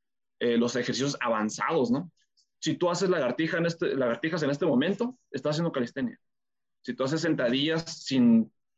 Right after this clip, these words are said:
levantándote de, de la silla, estás haciendo calistenia porque estás usando tu propio cuerpo. Y eso yo pienso que es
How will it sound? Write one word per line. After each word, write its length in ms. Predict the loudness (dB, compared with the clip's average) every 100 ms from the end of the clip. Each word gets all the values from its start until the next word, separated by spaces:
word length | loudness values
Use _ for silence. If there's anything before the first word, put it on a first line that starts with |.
| 0
levantándote 540 | 2 2 2 0 2
de, 140 | 0
de 120 | 2 2
la 140 | 2
silla, 260 | 0 -2 -2
estás 200 | -2 -2
haciendo 160 | -2 0
calistenia 460 | 0 0 -2 -4
porque 120 | -6
estás 140 | -10 -6
usando 220 | -4 -4
tu 40 | -6
propio 280 | -6 -6
cuerpo. 220 | -4 -6 -6 _ _ _ _ -4
Y 220 | -2 -2
eso 180 | -2 0
yo 160 | 2 2
pienso 260 | 0 -2
que 160 | 0 0
es 360 | 0 -4 -16